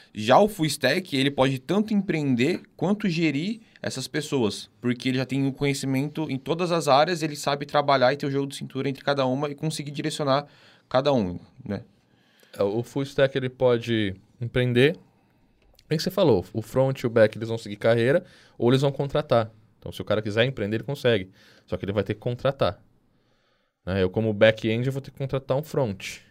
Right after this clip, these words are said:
Speaker 2: E aí o meu flow muda, o meu custo muda, o meu lucro, obviamente, muda também. É, o, o, o front e o back é a mesma coisa. Já o full stack, não, ele, ele acaba abrindo o mercado de uma forma que, pô, ele tem o mercado na mão.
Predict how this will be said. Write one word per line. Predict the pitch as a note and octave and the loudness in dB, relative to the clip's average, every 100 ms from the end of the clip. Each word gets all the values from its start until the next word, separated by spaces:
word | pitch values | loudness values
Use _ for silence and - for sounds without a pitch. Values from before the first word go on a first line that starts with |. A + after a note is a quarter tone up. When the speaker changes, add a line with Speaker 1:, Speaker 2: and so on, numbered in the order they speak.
| _ _ - | _ _ -2
Speaker 2:
E | |
aí | F2+ E2+ | 0 0
o | G2 | 2
meu | A2+ | 0
flow | G2 - G#2 | 0 -2 -2
muda, | C#3+ C3 A#2+ G2 | 0 -2 -2 -2
o | |
meu | F#2 | -4
custo | F#2 G2 - - | -4 -6 -6 -6
muda, | B2+ B2 B2 A#2+ A#2 A2+ A2 | -2 0 0 2 0 2 0
o | G2 | -2
meu | G2+ F#2+ | -4 -4
lucro, | F#2 G#2+ | -4 -2
obviamente, | G#2+ A2+ A2+ G#2+ | -2 -2 -4 -8
muda | A2 A2 | -6 -6
também. | A2 C#3 G#2 F#2+ _ _ _ _ _ _ | -2 -2 -2 -6 _ _ _ _ _ _
É, | - | -8
o, | F2+ - - | -8 -8 -14
o, | F#2 - - | -14 -12 -10
o | |
front | G2+ - G#2+ A2 | -8 -2 -2 0
e | |
o | |
back | A2 G#2+ A2+ | 4 4 4
é | |
a | |
mesma | A2 B2 | 0 0
coisa. | - F#2 D2+ - - - - | 0 0 0 -8 -20 -18 4
Já | C#3 | 6
o | G3 | 6
full | - D3 | 4 -2
stack, | - D3 D#3 | 2 0 2
não, | D#3 D3 | -2 0
ele, | A#2 - | 0 0
ele | A#2 A#2+ | -2 -2
acaba | A2+ C3 D3+ | -2 0 -2
abrindo | B2+ C#3 F3+ | -2 -4 -4
o | D3+ | -2
mercado | B2 - B2+ | -2 0 -2
de | C#3+ | 0
uma | C3+ | -2
forma | B2 C3 C#3+ | 2 2 2
que, | D3+ E3 | -4 -8
pô, | D#3 D#3+ B2+ - _ - - - | 0 2 2 0 _ -18 -16 -6
ele | B2+ D#3 | 0 0
tem | - G3+ B3+ | 4 4 6
o | |
mercado | D3+ - G2 F#2 | 2 4 0 0
na | F2 | -2
mão. | E2+ | -4